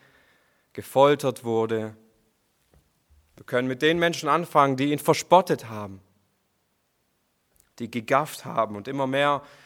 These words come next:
Sünde auf sich geladen haben. Wir können aber auch mit der direkten Kreuzigung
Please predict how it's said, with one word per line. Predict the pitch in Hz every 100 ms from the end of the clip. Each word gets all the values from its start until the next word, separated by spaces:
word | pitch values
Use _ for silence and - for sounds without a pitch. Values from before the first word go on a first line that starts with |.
| _
Sünde | - - 190 202 139
auf | 117
sich | - 110
geladen | - 104 101 98 104
haben. | 104 101 98 117 _ _ _ _ _ _ _ _ _ _ _ _ _ -
Wir | 120
können | 175
aber | 190 156 151
auch | 135 147 - - _ _ _
mit | 120
der | 139
direkten | 135 139 - 151
Kreuzigung | - 151 170 196 143 123 101